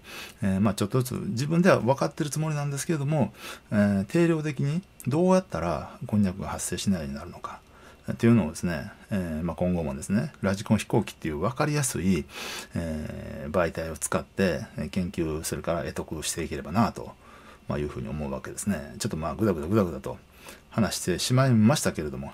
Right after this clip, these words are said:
まあ、一つの、えー、自作ラジコン飛行機九号機、一応テスト機なんでね、えー、テスト機ということも踏まえて、えー、一つのね、研究成果ということで、まあ、あの、記録に残しておこうかなというふうに思いました。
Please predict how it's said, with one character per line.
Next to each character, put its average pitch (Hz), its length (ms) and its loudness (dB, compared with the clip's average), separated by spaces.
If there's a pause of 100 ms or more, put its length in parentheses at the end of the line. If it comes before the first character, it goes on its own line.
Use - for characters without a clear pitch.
(100)
ま 131 80 0
あ、 - 20 0
一 185 180 4
つ - 100 2
の、 90 160 4 (380)
え 98 60 0
ー、 87 80 0
自 85 160 -4
作 101 180 2
ラ 101 140 6
ジ 101 80 -4
コ 95 100 0
ン 90 40 0
飛 - 60 -8
行 95 120 -2
機 - 100 -18
九 156 220 0
号 143 120 2
機、 - 120 -8 (100)
一 139 140 0
応 135 100 0 (200)
テ 175 120 0
ス - 80 0
ト 160 140 -2
機 - 240 -2 (240)
な 160 100 -2
ん 135 80 -8
で - 80 -14
ね、 87 160 -4 (680)
え 98 100 -2
ー、 98 40 -4
テ 131 140 0
ス - 80 -2
ト 131 120 2
機 101 680 -4
と 123 120 6
い 123 80 6
う 123 60 4
こ 123 140 -2
と 101 80 4
も 92 100 4
踏 - 100 0
ま 113 140 4
え 80 60 -2
て、 101 240 2 (140)
え 95 200 -2
ー、 - 20 -8
一 - 180 -2
つ - 80 -6
の - 100 -4
ね、 98 220 -2
研 127 180 2
究 120 160 2
成 123 200 2
果 - 140 -2
と - 180 -10 (560)
い 139 80 2
う 139 380 2
こ 131 160 0
と 101 160 0
で、 107 320 4 (100)
ま 104 200 2
あ、 - 20 -4
あ 76 60 -4
の、 73 200 -6
記 - 80 -2
録 82 180 -4
に 76 80 -4
残 78 180 -6
し - 80 -4
て 78 80 -4
お 76 80 -8
こ 71 140 -8
う - 40 -12
か 69 60 -10
な 62 160 -12
と - 320 -12
い - 20 -4
う 92 60 -6
ふ - 20 -8
う 82 40 -8
に 78 60 -6
思 76 160 -4
い 67 60 -4
ま 65 140 -4
し - 60 -2
た。 - 200 -8